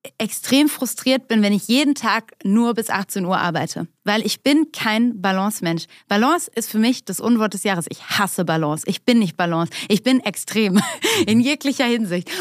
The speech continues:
Und für mich gibt es nur schwarz oder weiß und nicht grau. Und das ist ganz schwierig für mich, Balance zu sein.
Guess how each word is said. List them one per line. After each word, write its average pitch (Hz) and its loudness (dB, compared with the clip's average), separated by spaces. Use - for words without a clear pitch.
Und 240 2
für 254 2
mich 269 2
gibt 269 -4
es 233 -2
nur 226 2
schwarz 240 -2
oder 226 0
weiß 185 -2
und 208 2
nicht 247 0
grau. 190 -2
Und 180 -2
das 214 -4
ist 226 -6
ganz 285 0
schwierig 233 0
für 220 -2
mich, 262 2
Balance 226 0
zu 226 -4
sein. 165 -2